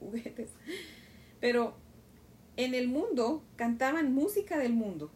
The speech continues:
No sé si se ha dado cuenta que hay gente así. En el mundo cantaba música del mundo y eran bien buenas para aplaudir a sus artistas favoritos y,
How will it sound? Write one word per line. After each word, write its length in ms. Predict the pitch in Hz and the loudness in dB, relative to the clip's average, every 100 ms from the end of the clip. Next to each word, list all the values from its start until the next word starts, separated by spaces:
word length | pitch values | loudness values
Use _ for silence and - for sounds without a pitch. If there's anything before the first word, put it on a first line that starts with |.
| - - - | -18 -16 -8
No 100 | 226 | -6
sé 120 | 285 | -4
si 100 | 285 | -4
se 80 | 302 | -2
ha 100 | 302 | 0
dado 260 | 294 277 | -2 -2
cuenta 300 | 233 208 202 | -4 -6 -6
que 80 | 196 | -4
hay 80 | 233 | -2
gente 180 | 277 233 | -2 -2
así. 260 | 233 180 | -6 -8
En 100 | 180 | -6
el 140 | 196 214 | -4 0
mundo 340 | 269 370 440 | 0 0 -2
cantaba 340 | 285 247 247 240 | -2 -4 -2 -2
música 380 | 247 254 202 | -2 -4 -6
del 160 | 185 185 | -6 -2
mundo 380 | 247 440 440 302 | -2 0 0 0
y 120 | 240 | 0
eran 220 | 254 269 | -2 -2
bien 220 | 262 294 | 0 0
buenas 320 | 254 277 311 302 | 0 -2 -2 -2
para 220 | 208 196 | -2 -2
aplaudir 540 | 196 196 175 190 277 | -2 -2 -2 -2 -4
a 60 | 277 | -4
sus 160 | 233 | -4
artistas 480 | 214 202 247 240 220 | -4 -4 -6 -4 -4
favoritos 1000 | - 156 156 180 311 440 392 254 233 247 | -4 -6 -4 -4 -2 -4 -4 -4 -4 -4
y, 240 | 214 208 | -8 -8